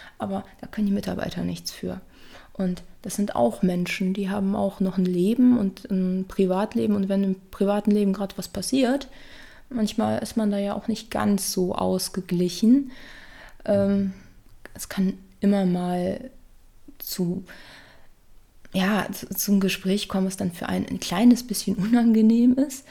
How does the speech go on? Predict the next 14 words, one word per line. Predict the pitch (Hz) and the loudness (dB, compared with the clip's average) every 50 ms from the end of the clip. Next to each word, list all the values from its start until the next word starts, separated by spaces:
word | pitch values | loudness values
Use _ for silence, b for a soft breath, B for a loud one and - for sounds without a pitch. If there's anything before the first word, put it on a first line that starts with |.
| B B B | B B B
Allerdings, | - 196 202 196 190 208 208 202 - - | -2 0 0 2 2 2 2 0 -2 -4
man, | 190 185 190 190 - | -4 -4 -4 -4 -4
man | 196 185 175 | -4 -4 -2
darf | 180 190 196 202 202 | -2 -2 -4 -2 -4
auch | 185 - | -4 -2
nicht | 208 202 - - | -4 -4 -4 -6
vergessen, | - 190 190 208 214 - - 208 202 220 240 B B B B B B B | -10 -6 -4 -6 -6 -4 -4 -2 -2 -2 -4 B B B B B B B
wenn | - 180 180 | -2 -2 -2
es | 180 180 - | -2 -4 -4
einem | 190 190 185 180 | -2 -2 -2 0
selber | 180 202 220 233 226 214 202 | 0 0 0 2 0 -2 -2
sehr | 202 202 190 | -2 -4 -4
schlecht | - - 190 175 170 - - | -4 -6 -6 -6 -8 -10 -12
geht, | - 170 170 175 | -10 -10 -10 -10